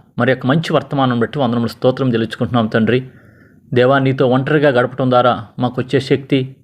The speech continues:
మాకొచ్చే ఆశీర్వాదమును ఈ దిన వర్తమానం ద్వారా తెలుసుకుంటూ వచ్చాం ప్రభువా. అయా, మా పితరులైన యాకోబు గాని, ఏలియా, ఎలీషాలు గాని ప్రభువా, కొర్నేలి, పౌలు లాంటి వారు, అలాగే వీళ్ళందరూ కూడా తండ్రి నీ సన్నిధిలో ఏకాంతంగా గడిపి గొప్ప ఆత్మీయ శక్తి పొందుకున్నట్లుగా ప్రభువా,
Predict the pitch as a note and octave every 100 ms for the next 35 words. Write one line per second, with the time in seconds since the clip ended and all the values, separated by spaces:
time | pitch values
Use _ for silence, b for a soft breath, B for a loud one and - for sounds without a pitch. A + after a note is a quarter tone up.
0 | _ B2 A#2+ C3+ C#3 C3 C#3 - D#3+ D3
1 | B2+ A#2+ A#2 b b b b - B2+ C3
2 | B2 A#2+ C#3 C3 B2+ A#2+ B2 A#2+ - B2
3 | B2 A2+ C3 A2+ A#2 A2 A#2 - b b
4 | b b - B2 B2+ B2 B2 C3 C3+ C3
5 | B2 B2 A2 B2 C3+ B2+ C3+ A#2+ A#2+ A#2+
6 | A#2+ A#2+ _ A#2+ B2+ B2+ C3 B2 A#2+ B2+
7 | C#3 B2+ A#2+ A2+ A2+ A2+ A#2+ B2 - b
8 | b b - B2+ C3 C#3 C3+ C3+ B2 C#3+
9 | C#3 B2 B2+ A2+ A#2 _ b b b b
10 | C3 C#3+ C#3+ C#3 C3 D#3 F3 E3 D#3 D3
11 | C3+ C3+ A#2 A#2+ C3 C3 B2 B2+ C#3 B2
12 | B2 C#3+ D3+ E3 D#3+ C3+ A#2+ B2 A2+ -
13 | b b - B2 B2 D3+ B2 C3 E3 D#3
14 | C3+ C3 D#3+ C3 B2+ B2+ A2+ - A#2 A2
15 | A#2+ A2 A#2+